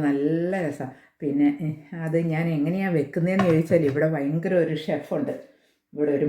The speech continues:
മലയാളി ഷെഫുണ്ടേ. അപ്പം, ഉം, പുള്ളി ബെന്നി, ബെന്നി എന്ന് പറയുന്നൊരു മലയാളി ഷെഫുണ്ട്. ആ, അവര് നമ്മൾ എന്തെങ്കിലും അത്യാവശ്യങ്ങളൊക്കെ വരുമ്പം, ആ, ആ, അവരുടെ അടുത്തു നിന്നാണ് നമ്മൾ ഓർഡർ ചെയ്ത്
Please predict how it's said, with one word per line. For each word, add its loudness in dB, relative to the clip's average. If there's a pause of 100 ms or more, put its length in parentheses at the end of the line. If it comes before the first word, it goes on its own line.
മലയാളി 2 (100)
ഷെഫുണ്ടേ. -4 (600)
അപ്പം, -2 (140)
ഉം, -4
പുള്ളി 0 (180)
ബെന്നി, 2 (720)
ബെന്നി -2
എന്ന് -2
പറയുന്നൊരു -2
മലയാളി -2
ഷെഫുണ്ട്. -8 (400)
ആ, -12 (120)
അവര് 2
നമ്മൾ 0 (400)
എന്തെങ്കിലും -2
അത്യാവശ്യങ്ങളൊക്കെ -2
വരുമ്പം, 0 (220)
ആ, -6 (440)
ആ, -6 (180)
അവരുടെ -2
അടുത്തു -4
നിന്നാണ് 0
നമ്മൾ 2 (240)
ഓർഡർ 0
ചെയ്ത് 2